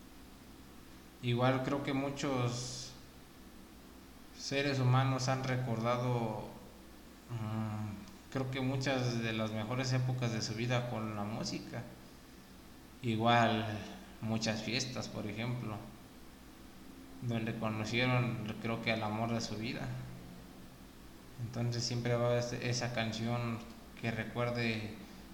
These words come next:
el primer amor, ¿no? La primera experiencia escolar, o incluso cosas tan fuertes como el primer beso, ¿no?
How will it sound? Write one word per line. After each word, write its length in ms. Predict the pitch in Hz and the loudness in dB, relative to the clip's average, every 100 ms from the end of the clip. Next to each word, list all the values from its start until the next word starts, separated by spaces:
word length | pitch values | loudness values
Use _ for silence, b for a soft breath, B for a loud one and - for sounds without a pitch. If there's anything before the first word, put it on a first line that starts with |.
| - | -8
el 180 | 117 110 | -2 -2
primer 380 | - 110 110 120 | 0 0 4 6
amor, 380 | 113 104 127 135 | 6 6 4 4
¿no? 260 | 113 110 117 123 - - - - - - - - - - - - - - - | 4 2 0 -4 -8 -12 -14 -16 -16 -16 -16 -16 -18 -18 -16 -16 -16 -12 -2
La 200 | 113 - | 0 2
primera 360 | 117 113 120 | 2 2 2
experiencia 520 | 120 - 113 117 117 113 | 2 0 0 0 0 -2
escolar, 500 | - 110 104 71 - 123 - - - - - - - - - - - - 120 | -4 -4 0 0 0 -4 -6 -10 -14 -16 -18 -18 -18 -18 -18 -18 -18 -8 -2
o 80 | 113 | 0
incluso 1300 | 110 120 131 127 139 127 120 117 113 113 110 110 110 - - - | 0 0 0 0 2 4 4 4 2 2 2 0 -4 -10 -14 -2
cosas 300 | 135 135 - | 0 2 2
tan 160 | 120 117 | 2 4
fuertes 380 | 127 127 127 | 4 4 4
como 360 | - 113 110 104 | 2 2 0 0
el 80 | 104 | 0
primer 420 | 123 110 113 120 | 0 0 2 4
beso, 360 | - 127 120 110 | 4 2 0 0
¿no? 220 | 110 | -2